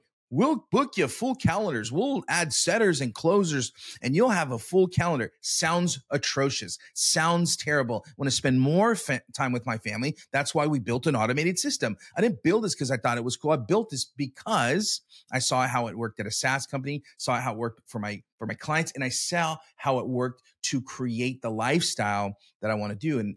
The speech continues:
and creating it, making it automated was the key. So no sales calls without sales call, whatever. That's what you guys, um, can do, should do, is to become the only, you have to be so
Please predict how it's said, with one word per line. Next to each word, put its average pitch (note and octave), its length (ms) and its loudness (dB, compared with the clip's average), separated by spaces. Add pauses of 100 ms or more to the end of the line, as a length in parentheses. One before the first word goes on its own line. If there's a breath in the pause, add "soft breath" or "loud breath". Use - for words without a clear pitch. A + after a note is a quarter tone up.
and A#2+ 140 -4
creating C#3 300 2
it, A2+ 260 -2
making A#2+ 300 -2
it G#2 180 -6
automated G2+ 560 -4 (240 soft breath)
was A2+ 260 -6
the A2 100 -10
key. G#2+ 440 -8
So - 160 0
no E3 180 6
sales E3 460 4
calls D3 180 2
without A#2+ 260 -4
sales C#3 220 0
call, C#3 100 -4
whatever. F3 400 2 (220 soft breath)
That's G3+ 500 -2 (100)
what D3+ 380 -2 (240)
you C3+ 640 2 (140)
guys, A2 500 -2 (280 soft breath)
um, G2 420 -4 (160)
can D3 380 2
do, A#2+ 260 2
should C#3 360 0
do, A#2 280 -2
is A#2 320 -4 (600)
to D3 120 -4
become F3+ 560 0
the E3 140 2
only, C#3+ 580 4 (420 soft breath)
you A#2+ 160 0
have C3 500 -2
to D#3 140 -2
be A#2 220 -2
so D3+ 840 0